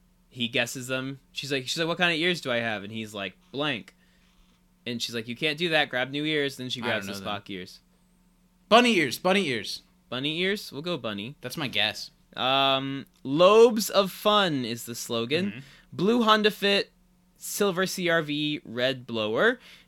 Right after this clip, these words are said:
Speaker 1: Um, three, elf ears are wild, Joker ears are regular ears, rat ears are an automatic loss, no peeking,
Speaker 2: <laughs>
Speaker 1: sniffing, or
Speaker 2: Mm-hmm.
Speaker 1: asking, "Do I have lobes?"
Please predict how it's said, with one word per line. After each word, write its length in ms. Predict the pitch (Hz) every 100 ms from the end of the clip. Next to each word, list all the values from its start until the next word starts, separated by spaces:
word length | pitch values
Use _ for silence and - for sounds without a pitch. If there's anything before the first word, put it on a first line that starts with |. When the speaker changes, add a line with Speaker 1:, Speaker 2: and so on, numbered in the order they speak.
| -
Speaker 1:
Um, 220 | 131 139
three, 260 | 139 226 -
elf 240 | 202 220
ears 180 | 226 226
are 80 | 208
wild, 680 | 185 196 202 202 190 160 123
Joker 360 | 120 185 196 196
ears 320 | 156 175 170
are 80 | 165
regular 360 | 165 170 170 165
ears, 460 | 151 151 135 120
rat 280 | 135 156 190
ears 320 | 165 180 180
are 80 | 165
an 80 | 143
automatic 480 | 123 170 170 170 170
loss, 400 | 135 131 131 -
no 200 | 147 180
peeking, 640 | 185 214 190 220 214 214 151
Speaker 2:
<laughs> 100 | -
Speaker 1:
sniffing, 560 | - - 185 185 196 185
or 120 | 160
Speaker 2:
Mm-hmm. 80 | -
Speaker 1:
asking, 560 | 147 151 127 160 156 143
"Do 180 | 135 139
I 120 | 139
have 240 | 135 131
lobes?" 640 | 120 120 113 85 - -